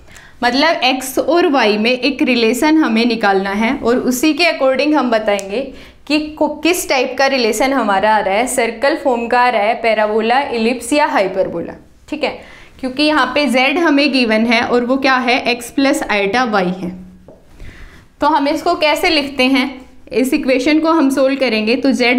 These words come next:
plus one का मोड हमने ऐसे लिख लिया, four minus ये term हम उधर लेके गए, z minus one का मोड,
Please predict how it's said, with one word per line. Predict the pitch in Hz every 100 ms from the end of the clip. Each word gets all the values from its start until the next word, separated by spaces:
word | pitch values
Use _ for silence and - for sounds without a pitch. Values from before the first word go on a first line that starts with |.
| 269
plus | 302 311 277
one | 254 277
का | 285 285
मोड | 247 233 254
हमने | 240 214 233
ऐसे | 226 233
लिख | 226 190
लिया, | 190 190 247
four | - 226 254 269
minus | 240 196 196 262 - - - - - -
ये | 240 277
term | 277 294 302
हम | 277
उधर | 247 220 247
लेके | 214 190
गए, | 196 196 247
z | 220 226 254
minus | 240 202 196 240 233
one | 202 190
का | 190 233
मोड, | 202 170